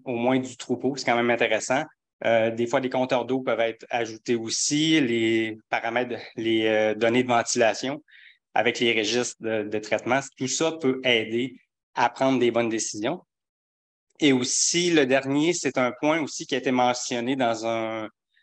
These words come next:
dans un projet européen, euh, qui a été, euh, sur l'élevage de précision, où ils ont appliqué, euh, des technologies dans plusieurs fermes, c'est qu'il y a des effets intangibles aussi.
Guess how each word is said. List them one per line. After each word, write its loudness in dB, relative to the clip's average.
dans 2
un 4
projet 0
européen, 0
euh, 2
qui -8
a -4
été, -8
euh, 2
sur -2
l'élevage 4
de -4
précision, 0
où 0
ils 2
ont 2
appliqué, 0
euh, -4
des 2
technologies 2
dans 4
plusieurs 0
fermes, 0
c'est -4
qu'il 0
y 6
a 2
des 2
effets 0
intangibles -2
aussi. -8